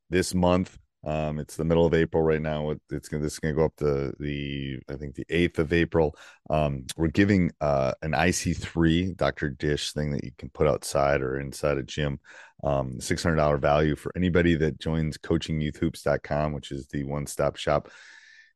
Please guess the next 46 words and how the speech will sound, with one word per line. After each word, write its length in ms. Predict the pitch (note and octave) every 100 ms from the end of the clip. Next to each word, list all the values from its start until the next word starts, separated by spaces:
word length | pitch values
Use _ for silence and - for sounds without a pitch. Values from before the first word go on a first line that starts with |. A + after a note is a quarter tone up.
| _ _ -
Unbelievable 680 | G2 F#2+ F#2+ F2+ E2 E2 D2+
price 480 | - E2 D#2 D2+
right 180 | E2+ D#2
now, 200 | C#2 D#2
forty-nine 420 | - E2 D#2 D#2
bucks 240 | C#2+ D#2 -
for 80 | D2+
the 80 |
entire 600 | D2 - - - F2 F2
year, 320 | D#2 D2 D2+ D2
practice 400 | D2 C#2+ - D2
plans, 300 | - D2+ -
everything 380 | D#2 D2 D2 C#2+
you 80 |
need. 380 | C#2+ D2 D2 C#2+ - - - -
Um, 460 | D2 C#2+ C#2 C#2 D2
or 200 | - A#2
go 140 | C3+ B2
over 120 | A#2+
and 100 | G#2+
check 160 | A#2 A#2
out 120 | G2+
teach 180 | G#2+ -
hoops 160 | G2
dot 220 | - F#2+
com, 340 | - F#2+ G2+ C#2 -
uh, 380 | C#2+ C#2+ C#2 - _
for 160 | - D2
coaches 340 | E2+ - C#2+
who 140 | E2+
wanna 160 | D#2 D2+
get 100 | D2+
better, 260 | G2+ G2 F#2
our 200 | G#2 B2
other 180 | C#3
sponsor. 640 | A2+ - E2+ D2 - - - - - - -
Um, 440 | D#2+ D#2+ D2+ C#2+ - _ _ - _ _ -
that's 260 | D#2 D#2+ F2
if 160 | D#2+
you 80 | D#2
want 200 | C#2+ D#2+
a 60 | D#2
really 420 | D#2 F2+ E2 D#2+
deep 320 | B1 D#2 C#2+
dive. 300 | D2 C#2 C2+
There's 400 | C#2+ C#2 C#2 -